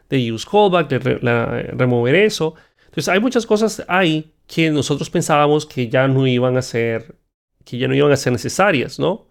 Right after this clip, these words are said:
Debido a que iban a incorporar señales, como los demás, ¿no? Pu-, como, como Solid, como Angular, como Vue en su manera, en fin, esas otras tecnologías. Pero la verdad es que React dijo, "No, nosotros no vamos a hacer eso."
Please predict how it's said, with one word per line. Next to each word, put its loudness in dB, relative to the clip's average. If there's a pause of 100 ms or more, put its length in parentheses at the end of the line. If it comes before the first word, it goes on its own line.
(260)
Debido 2
a 0
que -2
iban 2
a 2
incorporar -2
señales, -2 (800)
como 2
los -2
demás, 0
¿no? 0
Pu-, -6
como, -2
como -4
Solid, 2
como 0
Angular, 0
como -2
Vue 2
en 2
su -4
manera, -2 (500)
en -6
fin, -2 (220)
esas 0
otras 0
tecnologías. -2 (100)
Pero 2
la -2
verdad 0
es -8
que -2
React 2
dijo, 0
"No, 0
nosotros -4
no 2
vamos 0
a -2
hacer -2
eso." -4